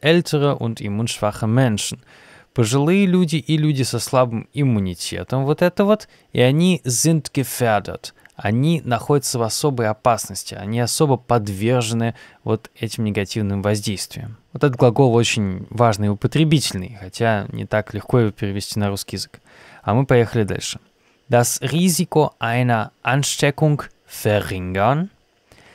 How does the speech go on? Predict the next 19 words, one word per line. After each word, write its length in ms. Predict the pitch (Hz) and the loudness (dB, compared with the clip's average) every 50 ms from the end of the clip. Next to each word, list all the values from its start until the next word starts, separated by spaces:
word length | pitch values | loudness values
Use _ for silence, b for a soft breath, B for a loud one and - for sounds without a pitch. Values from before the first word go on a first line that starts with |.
| b b b b b b | b b b b b b
Die 200 | - 110 123 127 | -2 0 0 0
Zahl 480 | 127 - - - 139 143 156 170 170 156 | 0 -2 0 2 2 4 4 4 4 4
der 340 | - 143 120 113 110 - - _ - | 4 4 4 4 2 0 -2 _ 0
Infizierten 1300 | 156 165 170 156 - - 156 131 - - - - 151 156 160 160 156 - _ - 117 104 101 98 92 - - - - | 2 2 2 2 2 0 0 0 0 -2 -2 0 2 4 6 6 4 2 _ -4 -4 -4 -4 -6 -10 -14 -20 -18 -12
steigt. 840 | - - - - - - 92 85 92 113 139 151 - - - - - _ _ _ _ _ b b b b b b b b b b b - | -8 -6 -6 -4 -4 -6 -6 -4 -4 -4 -4 -4 -8 -12 -20 -20 -20 _ _ _ _ _ b b b b b b b b b b b -10
Die 220 | 123 120 117 117 | -4 -2 0 0
Zahl 440 | - - - - 120 117 127 143 143 | 0 0 0 2 4 4 4 4 4
der 200 | 131 127 117 110 | 4 4 2 2
Corona-Infektionen 2250 | - - - 110 110 101 107 127 160 180 180 175 175 170 - - - 170 180 170 - - 151 147 - - - - - - 117 107 101 98 92 92 92 101 120 139 147 156 160 - _ _ _ _ | 0 -2 -2 -2 -2 0 2 4 4 6 6 6 4 4 2 2 2 4 4 4 4 2 2 2 0 -2 -4 -4 -2 2 2 4 4 4 2 2 2 2 2 2 2 0 -2 -4 _ _ _ _
steigt. 880 | - - - - - - - - 185 - 90 - - - - - - - _ _ | -16 -12 -8 -8 -8 -6 -6 -6 -6 -6 -10 -16 -20 -20 -20 -20 -20 -20 _ _
Zum 160 | - - 123 120 | -6 0 2 2
Beispiel 360 | 120 107 - - 120 110 95 b b b b b b b b b _ _ _ - | 2 2 2 0 0 0 -2 b b b b b b b b b _ _ _ -2
eintausend 1000 | 131 143 165 180 180 165 - - 123 127 135 139 135 - - 139 131 120 - - | 2 4 4 4 4 2 2 2 4 4 4 4 2 2 2 2 2 0 0 2
Menschen 400 | 123 117 123 123 120 - - 98 | 2 2 4 2 0 -2 -4 -6
oder 140 | 90 87 90 | -8 -8 -6
mehr 400 | 87 95 107 123 143 156 - - | -2 0 2 2 2 2 2 2
als 260 | 147 143 160 - - | 2 2 2 0 -2
eintausend 800 | - - 123 123 131 127 - - 120 120 120 117 127 127 117 - | -2 -2 0 0 -2 -2 -2 0 0 0 0 0 0 -2 -2 -2
Menschen 520 | - 104 98 104 104 - - 135 127 127 | -2 -2 0 0 -2 -2 -2 -2 -4 -4